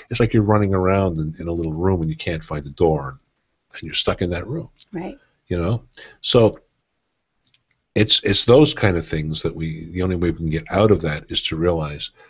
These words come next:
Speaker 1: that we are the room.
Speaker 2: Right.
Speaker 1: You know? And,
Speaker 2: Right.
Speaker 1: and
Speaker 2: Yeah, which is what I usually, you know, usually try to focus on, that if it's something that somebody's going on, especially if it's a pattern, like we, when, when we get patterns, <laughs> there's always a reason why we get patterns of,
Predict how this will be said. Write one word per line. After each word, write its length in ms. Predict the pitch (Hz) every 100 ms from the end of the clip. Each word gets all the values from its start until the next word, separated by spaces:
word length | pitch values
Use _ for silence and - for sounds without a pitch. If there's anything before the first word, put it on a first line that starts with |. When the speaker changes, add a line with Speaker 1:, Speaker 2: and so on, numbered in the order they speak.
| _ -
Speaker 1:
that 140 | 80
we 160 | 85 87
are 200 | 95 90
the 120 | 80
room. 420 | 71 69 67 - _ _ _ _ _
Speaker 2:
Right. 240 | 208 185 175
Speaker 1:
You 40 |
know? 220 | 85 160 _ _ -
And, 180 | 92 90
Speaker 2:
Right. 260 | 240 277
Speaker 1:
and 160 | - - -
Speaker 2:
Yeah, 300 | 240 262 208
which 260 | 214 214 226
is 180 | 208
what 160 | 226 220
I 120 | 208
usually, 840 | 208 214 233 233 214 190 185 185 - - - - _ _ -
you 80 | 202
know, 200 | 180 175
usually 400 | 214 208 214 220 196
try 220 | - 180
to 80 | 165
focus 440 | - 208 208 -
on, 200 | 156 160
that 100 | 175
if 140 | 185 208
it's 180 | -
something 380 | - 190 - 220
that 140 | 208 -
somebody's 440 | 196 185 190 175
going 240 | 196 180 180
on, 80 |
especially 500 | 190 - 269 269 294 285
if 80 |
it's 120 | 262 175
a 40 |
pattern, 380 | - 170 165 175
like 160 | 196 -
we, 260 | 233 214 _ _ - _ _ _ -
when, 280 | 202 190
when 160 | 185 190
we 100 | 214
get 180 | 214 -
patterns, 640 | 208 185 208 240 277 349
<laughs> 280 | 330 - -
there's 200 | 240 208
always 360 | 202 233 196 196
a 40 |
reason 320 | 190 180 175
why 140 | 170 165
we 120 | 175
get 160 | -
patterns 420 | - 165 233 320 185
of, 160 | 190